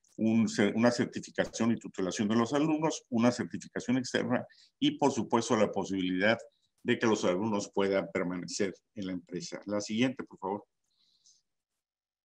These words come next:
Eh, ¿qué es lo que, qué, en dónde hemos trabajado nosotros ya programas de educación dual?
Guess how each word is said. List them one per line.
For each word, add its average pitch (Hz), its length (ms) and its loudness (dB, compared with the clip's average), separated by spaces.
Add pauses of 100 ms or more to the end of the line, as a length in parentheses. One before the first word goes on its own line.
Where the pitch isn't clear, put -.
(480)
Eh, 110 760 6 (720)
¿qué 156 120 6
es 160 60 6
lo 165 240 6
que, 110 360 8
qué, 143 180 4
en 123 140 6
dónde 160 240 8
hemos - 400 2 (380)
trabajado 113 480 6
nosotros 127 540 2
ya 113 440 4
programas 107 420 2
de 107 80 0
educación 104 560 -2
dual? 127 260 6